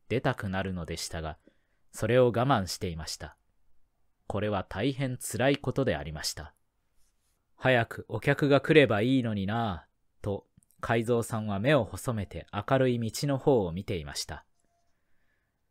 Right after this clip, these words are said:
しかしお客より先に茶店のおかみさんが焼きたてのほかほかの大あん巻きを作って現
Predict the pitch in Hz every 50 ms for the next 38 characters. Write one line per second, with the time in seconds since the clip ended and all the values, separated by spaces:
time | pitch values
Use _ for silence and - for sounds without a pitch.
0 | _ _ _ _ _ _ _ - - - 180 170 - - 104 104 101 - 175 180
1 | - - 175 170 160 120 95 - - 92 - - 98 95 90 87 - _ - -
2 | 110 104 147 160 - 175 151 143 135 127 120 - 143 143 151 143 - 147 131 127
3 | 123 113 110 107 - - _ - 104 104 - - - - 123 - - 117 107 107
4 | 107 107 - - 110 104 - 156 147 147 - - 139 131 123 120 107 - 95 113
5 | 135 147 156 151 170 175 156 117 101 98 - - 95 85 76 73 - - - 147
6 | 143 - _ - - - -